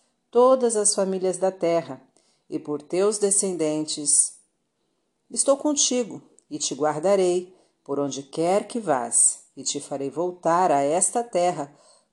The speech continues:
posto que não te abandonarei, até que eu faça o que te disse." E Jacó despertou e disse: "Com certeza, Deus está neste lugar, e eu não sabia."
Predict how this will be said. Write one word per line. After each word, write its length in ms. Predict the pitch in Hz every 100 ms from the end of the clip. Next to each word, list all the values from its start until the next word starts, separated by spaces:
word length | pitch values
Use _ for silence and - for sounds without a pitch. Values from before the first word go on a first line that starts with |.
| -
posto 480 | 240 254 - 247
que 440 | 247 - 233 233 233
não 200 | 220 220
te 160 | 214 214
abandonarei, 960 | 196 196 190 185 190 185 160 160 - _ _ _ -
até 260 | 151 160 156
que 140 | 160
eu 60 | 151
faça 840 | - 160 170 180 175 - 131 127 _ -
o 120 | 143
que 260 | - 170
te 180 | 165 214
disse." 560 | 175 143 139 - - - - _ _ _ _ _
E 80 | 131
Jacó 380 | 127 127 156 143
despertou 680 | 135 - 165 170 170 170
e 60 | 180
disse: 500 | - 127 120 - - _ _ _
"Com 160 | - 131
certeza, 800 | - 175 170 - 131 123 - - _ _ _ _
Deus 400 | 123 170 170 147
está 300 | 131 - 131
neste 280 | 131 - 135
lugar, 480 | 139 131 127 123 _ _ _
e 160 | 156 156
eu 120 | 131
não 140 | 127
sabia." 640 | 127 - 165 175 202 139 -